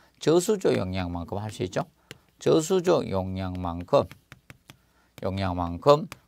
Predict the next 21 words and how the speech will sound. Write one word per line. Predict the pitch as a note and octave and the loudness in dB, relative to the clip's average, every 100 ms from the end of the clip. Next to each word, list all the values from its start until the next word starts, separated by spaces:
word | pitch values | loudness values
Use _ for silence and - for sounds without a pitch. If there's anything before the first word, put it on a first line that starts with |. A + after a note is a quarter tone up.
| - | -6
급수를 | F#2+ - - G#2+ G2+ | -6 -6 -6 -2 -2
할 | G2 C3+ | -2 -10
수가 | B2+ - F#2+ | -12 -10 -10
있는 | E2 D#2 F#2 G2+ | -8 -8 -8 -8
거예요. | E2 D#2 - - _ - - | -8 -10 -14 -20 _ -20 -6
급수가 | F2+ E2+ - A2 F#2+ E2 | -6 -6 -8 -2 0 0
되는 | - E2 F2 G2 | -4 -6 -6 -8
방식이다. | E2 D#2+ D#2+ E2+ E2+ B2+ C#3+ - | -12 -12 -10 -8 -4 -4 -6 -6
그럼 | A2+ | -2
얘도 | A2 D#3 D#3+ D#3 | 2 4 4 2
똑같아요. | - A3 - C#3 - D3 G2 _ _ _ _ _ - | -2 -4 -4 -6 -4 -4 -4 _ _ _ _ _ -2
펌프 | G#3 A#3 G#3 C3+ | 0 4 4 4
직송 | A2 - D3+ | 0 -2 -4
방식도 | C#3 G2 F2+ F2 - G#2+ - _ - | -2 -2 -4 -10 -2 -2 -2 _ -4
펌프가 | F#3 F3+ E3 A2+ F2+ | -4 -2 -2 0 0
가동돼야 | D#2 F#2+ A2 A2+ A#2+ B2 F2 | 0 -2 -2 -6 -4 -4 -4
돼요. | E2+ D#2 | -8 -12
그렇기 | - D3 A#2+ | -2 -2 -2
때문에, | F#2+ F#2+ G#2+ B2+ G2+ _ _ - _ - | -4 -2 2 0 -2 _ _ -20 _ 4
어, | G#2 F#2+ - - | 6 6 2 -16
정전시는, | - F3+ B3+ F#3+ A#2+ G2 F#2 F2+ A2+ C#3 | -4 -2 0 4 4 4 -4 -2 2 2